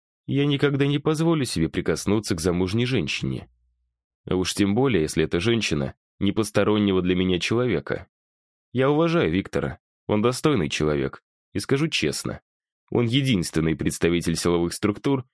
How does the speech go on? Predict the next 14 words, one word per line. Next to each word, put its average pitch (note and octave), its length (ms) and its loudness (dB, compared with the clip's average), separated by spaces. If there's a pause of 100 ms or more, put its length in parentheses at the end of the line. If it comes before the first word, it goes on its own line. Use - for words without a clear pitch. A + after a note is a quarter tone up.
(200)
который B2 340 2
удостоился A#2 640 2
от - 100 -4
меня E2 200 2
подобного D#2+ 500 0
отношения. C2 720 -2 (640)
И - 80 0
мне D3 180 2
жаль C3+ 280 0
вас, C2+ 320 -6 (220)
умную, E2+ 500 -2 (100)
энергичную G#2 600 2
женщину, D#2 420 0
которой F2+ 480 -2